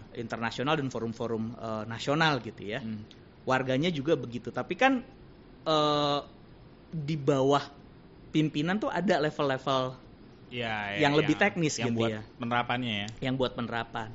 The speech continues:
Speaker 1: Kalau perasaan saya masih ada gap di situ ya, masih
Speaker 2: Oke.
Speaker 1: ada gap. Nah, di warganya sendiri mungkin di kelas menengah yang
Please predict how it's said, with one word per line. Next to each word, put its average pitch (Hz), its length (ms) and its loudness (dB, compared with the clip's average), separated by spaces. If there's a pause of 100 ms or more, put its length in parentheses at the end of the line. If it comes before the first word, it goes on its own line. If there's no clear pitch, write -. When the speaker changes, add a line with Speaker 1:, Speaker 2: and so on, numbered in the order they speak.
(500)
Speaker 1:
Kalau 135 240 0
perasaan 143 720 2
saya 247 280 4
masih 135 320 -2
ada 139 280 2
gap 151 480 2
di 139 120 -4
situ 135 320 -6
ya, 113 120 -4
masih 120 240 -6
Speaker 2:
Oke. 113 80 -4
Speaker 1:
ada 107 160 -2
gap. 117 220 -2 (500)
Nah, 147 120 4
di 156 120 4
warganya 143 400 2
sendiri 156 320 0
mungkin 190 440 2 (520)
di 156 240 -2
kelas 160 480 2
menengah 147 640 0 (240)
yang 127 520 -2